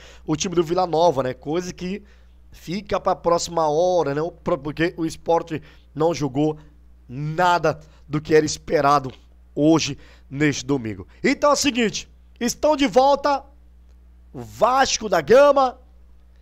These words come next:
Bahia e completa ali com Grêmio e Cruzeiro. Justo o G quatro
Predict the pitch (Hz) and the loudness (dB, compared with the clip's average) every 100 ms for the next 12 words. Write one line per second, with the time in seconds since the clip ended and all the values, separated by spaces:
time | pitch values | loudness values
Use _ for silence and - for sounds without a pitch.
0 | - - - - - 208 220 247 277 285 | -20 -20 -20 -14 4 6 8 6 4 4
1 | 262 - - - - 220 226 254 220 156 | 2 -4 -20 -20 -12 -10 -4 -2 -2 0
2 | 214 233 233 214 226 208 208 196 - - | 0 0 -2 -2 -2 2 2 0 -10 -20
3 | 123 165 226 233 220 214 - - - - | -4 2 6 6 4 -4 -10 -20 -20 -6
4 | 226 240 233 - - - - 202 214 - | 2 2 2 -4 -20 -20 -2 0 2 2
5 | 165 127 104 - - - - - - - | 2 2 -4 -14 -20 -20 -20 -20 -20 -18
6 | 151 123 - 285 339 294 - 151 - - | -10 -6 0 4 4 4 -2 -8 -10 -16
7 | - - 175 175 196 - 175 180 202 202 | -20 -12 -6 -2 -2 -2 2 4 4 0
8 | 196 | -8